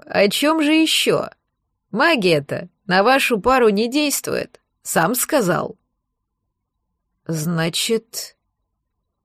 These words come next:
Пораженно выдохнул я и поднялся.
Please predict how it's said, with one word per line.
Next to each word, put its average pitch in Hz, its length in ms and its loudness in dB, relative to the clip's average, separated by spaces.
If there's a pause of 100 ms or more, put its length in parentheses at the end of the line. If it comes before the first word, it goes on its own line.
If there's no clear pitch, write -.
(140)
Пораженно 220 640 0
выдохнул 202 520 0
я 214 200 2
и 233 120 -4
поднялся. 220 800 -4